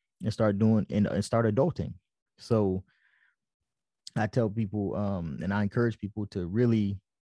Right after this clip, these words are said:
if, if this is, if this is speaking to you, do some self-reflection and really start to do what it takes to become responsible and start doing the things you need to do.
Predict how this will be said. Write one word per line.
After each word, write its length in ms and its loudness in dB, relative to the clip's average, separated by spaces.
if, 220 -8
if 140 -4
this 260 -2
is, 160 -4
if 160 -6
this 380 -4
is 140 -4
speaking 340 2
to 100 0
you, 300 2
do 120 -2
some 180 -4
self-reflection 880 0
and 200 2
really 240 4
start 320 0
to 80 -2
do 140 2
what 120 2
it 120 -2
takes 320 0
to 420 -2
become 300 2
responsible 680 -2
and 220 0
start 260 0
doing 180 2
the 80 2
things 280 -2
you 80 -2
need 240 0
to 80 -8
do. 240 -6